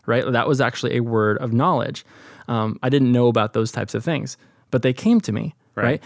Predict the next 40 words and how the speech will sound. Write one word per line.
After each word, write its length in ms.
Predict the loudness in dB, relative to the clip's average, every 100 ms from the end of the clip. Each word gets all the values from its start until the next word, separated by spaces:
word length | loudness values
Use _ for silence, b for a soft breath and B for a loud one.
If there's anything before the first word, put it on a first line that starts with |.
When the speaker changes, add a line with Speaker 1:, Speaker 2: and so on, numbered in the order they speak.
| B
Speaker 1:
And 140 | 2
the 60 | 4
reason 400 | 4 2 0 -4 _ -2
Speaker 2:
Yeah. 200 | 0 0 _ -20 _ _
Speaker 1:
I 120 | -4
ca-, 120 | -2 0
I 120 | 0
call 160 | 2 2
it 40 |
a 40 | 0 -2
prophetic 640 | -4 -2 0 2 2 -2 _ -4
word. 540 | 0 2 2 0 -2 -4
I 80 |
could 180 | 0 0
just 140 | 0 0
call 100 | 2
it 60 |
a 40 | 4
word 200 | 4 4
of 80 |
wisdom 280 | 4 2 2
or 100 | 2
a 40 | 2
word 160 | 2
of 100 | 2
knowledge, 460 | 2 0 0 -2 0
but 200 | -2 -2 -12 _ _ _ _ _ -10
prophetic 640 | -4 -4 0 2 2 0 -4
because, 300 | -2 -2 0
again, 280 | 0 0
it, 300 | -2 -4 -8 -10 _ _ -2
that 260 | 0 -2
brings 340 | 0 4 4 4
in 160 | 4 4
that 200 | 2 2
word 200 | 0 2
prophetuo, 640 | -2 -2 -2 2 4 4
which 220 | 2 0
means 260 | 0 0 0
something 300 | -2 -2